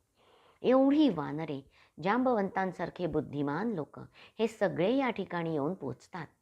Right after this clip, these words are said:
कशा करता हो? थोडी कल्पना करा. भगवती जानकीच्या सुटकेकरता, संघर्ष करण्याकरता आलेल्या या वाहिनीमध्ये अयोध्येहून किती लोक आले होते? अयोध्येच्या राजस्नुषेचा अपहार केला रावणाने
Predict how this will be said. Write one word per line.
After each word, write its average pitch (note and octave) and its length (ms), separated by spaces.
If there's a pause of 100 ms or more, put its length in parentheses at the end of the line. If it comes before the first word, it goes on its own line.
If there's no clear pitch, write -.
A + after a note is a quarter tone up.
(320)
कशा F#3 240
करता D#4 320
हो? F3+ 200 (500)
थोडी F3 280
कल्पना C3+ 460
करा. B2 220 (500)
भगवती F3 580
जानकीच्या D#3+ 640
सुटकेकरता, - 840 (540)
संघर्ष F#3+ 520
करण्याकरता G#3 840
आलेल्या D#3+ 400
या F3+ 240
वाहिनीमध्ये D3+ 760 (560)
अयोध्येहून A#3+ 640
किती C#4 300
लोक B3+ 200
आले G#3 220
होते? F3+ 380 (540)
अयोध्येच्या D#3+ 840 (300)
राजस्नुषेचा G3 1200 (100)
अपहार E3+ 520
केला F3 360
रावणाने D#3 640